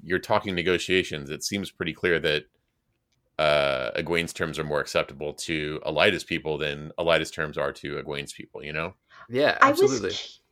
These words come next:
Speaker 3: I was curious, why is Elida so against the blues? Because you'd think she'd be against the greens since Egwene calls herself a green.
Speaker 2: Uh, 'cause of Siuan Sanche.
Speaker 3: Just 'cause of Siuan Sanche? Okay.
Speaker 1: And I, and I guess Moiraine.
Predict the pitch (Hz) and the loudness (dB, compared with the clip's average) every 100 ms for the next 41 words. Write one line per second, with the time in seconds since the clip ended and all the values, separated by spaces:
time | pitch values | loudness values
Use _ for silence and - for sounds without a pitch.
0 | _ - 262 311 415 - - 311 285 214 | _ 2 4 6 4 2 -2 2 4 2
1 | 202 202 214 269 330 359 359 - 262 269 | 0 0 2 2 2 0 -2 -2 0 0
2 | 240 220 226 233 - 202 214 214 208 196 | 2 2 2 0 -2 0 0 0 -2 -2
3 | - - 185 190 233 202 165 - 196 190 | -6 -8 -6 0 2 4 2 -2 -4 -2
4 | 196 226 220 285 262 277 233 208 202 202 | -4 -4 -4 -6 -6 -8 0 2 2 0
5 | 190 - 185 220 302 294 202 - 202 190 | -2 -8 -6 -4 -2 -2 -4 -6 -8 -6
6 | - 202 202 190 180 180 - _ _ _ | -4 0 0 0 -2 -4 -10 _ _ _
7 | _ _ _ _ _ _ - 208 175 185 | _ _ _ _ _ _ -4 -2 -2 -2
8 | - 175 - 190 196 - 160 - 135 131 | -2 -2 -2 -2 -2 -4 -10 -8 -6 -4
9 | 160 170 143 - 120 110 95 95 92 92 | 0 4 4 4 4 4 4 -2 -4 -6
10 | - _ _ - 269 247 - 254 240 220 | -8 _ _ 2 4 4 4 0 -2 0
11 | 220 214 214 196 220 196 185 185 160 - | 0 0 -2 0 0 0 0 -2 -6 -10
12 | - _ - 135 117 - 127 123 123 107 | -14 _ 2 2 2 2 4 6 4 4
13 | 92 78 73 78 | 4 4 2 -2